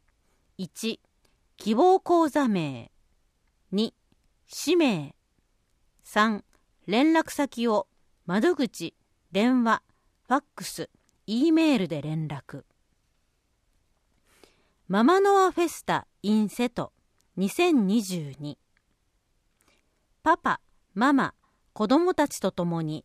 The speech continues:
楽しめるイベントです。日時、七月二日土曜日、午前十時から午後零時三十分。場所、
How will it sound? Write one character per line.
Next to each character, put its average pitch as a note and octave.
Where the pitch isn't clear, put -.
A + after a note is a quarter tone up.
楽 G#3+
し C4
め B3+
る F3+
イ D#3
ベ E3+
ン D#3
ト D#3+
で C#3+
す。 -
日 B3+
時、 D#3+
七 -
月 E4
二 -
日 B3
土 A#3+
曜 A#3+
日、 D3
午 A#3
前 D#4
十 B3
時 G3
か D#3+
ら C3+
午 A#3
後 G3+
零 A3
時 E3
三 F3
十 E3
分。 A#2
場 F3
所、 G#3+